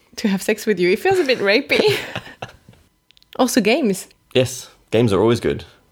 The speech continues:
Speaker 2: I love
Speaker 1: Yeah.
Speaker 2: games.
Speaker 1: We have, um, now tried a few that have led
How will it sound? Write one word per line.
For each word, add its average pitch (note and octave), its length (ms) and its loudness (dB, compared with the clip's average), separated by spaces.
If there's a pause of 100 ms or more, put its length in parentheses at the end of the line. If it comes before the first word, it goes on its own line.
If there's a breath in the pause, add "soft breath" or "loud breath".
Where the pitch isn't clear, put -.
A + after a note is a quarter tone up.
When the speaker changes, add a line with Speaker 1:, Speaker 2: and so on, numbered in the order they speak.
(100)
Speaker 2:
I F#3+ 40 -6
love G3 140 0
Speaker 1:
Yeah. - 100 0
Speaker 2:
games. F2+ 280 -6 (140)
Speaker 1:
We G#3 160 0
have, A3+ 300 0
um, F3+ 480 0 (580 soft breath)
now F3+ 480 0 (460)
tried E3 380 0
a - 60 -8
few E3 640 -6 (240)
that G3 240 -2
have E3+ 260 -8
led E3 360 0